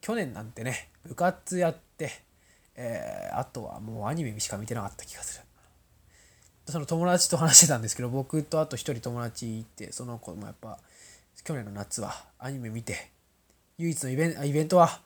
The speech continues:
お前とゆるゆりのイベントに行っただけだよ」ということを言われましたよ。ちなみにゆるゆりというのは、まあ、アニメのイベントなんですけど、そういうの行ったりとかしてただけなんでね、今年こそは青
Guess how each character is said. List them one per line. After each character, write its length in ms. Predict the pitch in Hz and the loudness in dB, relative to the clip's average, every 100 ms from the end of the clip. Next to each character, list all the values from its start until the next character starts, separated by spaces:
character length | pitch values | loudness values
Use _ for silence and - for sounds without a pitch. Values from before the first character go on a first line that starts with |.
| _ - | _ -10
お 100 | 131 | -4
前 200 | 135 - | -4 0
と 140 | 160 - - _ 135 | 0 0 -10 _ -8
ゆ 100 | 143 | -2
る 60 | |
ゆ 140 | 160 165 | 0 2
り 100 | 175 | 2
の 80 | 175 | 4
イ 100 | 170 | 4
ベ 100 | 185 | 2
ン 80 | |
ト 120 | 170 180 | 2 2
に 80 | |
行 80 | 175 | 4
っ 0 | |
た 120 | 180 | 6
だ 140 | 175 175 | 8 8
け 120 | 208 | 10
だ 80 | 180 | 8
よ」 100 | 123 | 6
と 100 | 113 | 2
い 120 | 107 | -2
う 60 | 107 | -4
こ 120 | 113 | -6
と 140 | - | -4
を 40 | 104 | -4
言 80 | 110 | 0
わ 80 | |
れ 60 | 113 | 2
ま 120 | 101 | 4
し 80 | - | 2
た 80 | 113 | 0
よ。 100 | 113 - - - - | -6 -10 -16 -20 -6
ち 100 | 214 | 0
な 80 | 226 | 2
み 80 | 208 | 4
に 100 | 185 | 4
ゆ 60 | |
る 80 | 196 | 4
ゆ 160 | 196 196 | 6 6
り 120 | 190 | 4
と 120 | 190 | 4
い 60 | 180 | 2
う 20 | |
の 120 | 117 | 2
は、 120 | 110 | -2
ま 120 | 110 | 0
あ、 20 | 123 | -2
ア 40 | |
ニ 60 | 131 | -2
メ 100 | 117 | -4
の 60 | |
イ 40 | 113 | -2
ベ 100 | 120 | 0
ン 20 | |
ト 100 | 170 | 2
な 60 | 190 | 4
ん 40 | |
で 80 | 160 | 2
す 80 | - | -2
け 80 | |
ど、 140 | 110 - | -6 -10
そ 100 | - | -12
う 40 | 117 | -10
い 40 | |
う 20 | |
の 60 | 113 | -10
行 40 | |
っ 40 | - | -10
た 140 | 131 | -10
り 120 | 123 | -10
と 100 | 117 | -12
か 180 | - - - - - - - - | -12 -12 -14 -20 -20 -18 -18 -12
し 60 | |
て 120 | - 117 | -8 -6
た 120 | 98 | -4
だ 160 | 104 | -2
け 120 | 110 160 | 0 -2
な 120 | 104 | -2
ん 80 | 65 | -8
で 80 | |
ね、 280 | 98 110 113 117 | -4 -2 -2 -4
今 120 | 123 | -4
年 320 | 139 - 151 | -2 -2 0
こ 140 | 160 | 2
そ 140 | 156 143 | 4 4
は 80 | 131 | 4
青 160 | 147 | 4